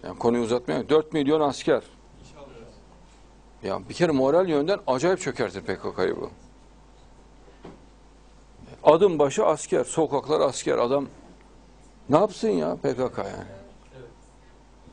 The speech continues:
Yani boş sokakta köpeğe dönecek.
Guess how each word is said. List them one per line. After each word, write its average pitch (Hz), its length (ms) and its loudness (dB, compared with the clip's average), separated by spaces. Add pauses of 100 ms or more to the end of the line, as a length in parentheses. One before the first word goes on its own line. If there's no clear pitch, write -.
(180)
Yani 131 360 2 (380)
boş 170 280 4
sokakta 165 540 0
köpeğe 190 420 2
dönecek. 104 540 -4